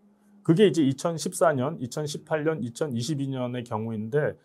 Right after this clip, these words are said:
이 주식 투자를 하시는 분들은 이게 최근이기 때문에 이때 이 해에 각각 세 번의 경우에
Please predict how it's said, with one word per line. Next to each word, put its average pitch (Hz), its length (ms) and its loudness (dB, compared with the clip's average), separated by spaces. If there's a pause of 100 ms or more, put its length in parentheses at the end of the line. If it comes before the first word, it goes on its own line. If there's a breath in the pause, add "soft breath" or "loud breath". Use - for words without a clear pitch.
(160 soft breath)
이 151 60 -6
주식 156 400 2
투자를 170 300 2
하시는 196 340 0
분들은 156 380 -4
이게 139 320 2
최근이기 226 560 2
때문에 113 580 -4
이때 135 420 2
이 139 240 -4
해에 143 280 6
각각 - 440 -2 (180)
세 165 220 -4
번의 156 280 -2
경우에 117 420 -4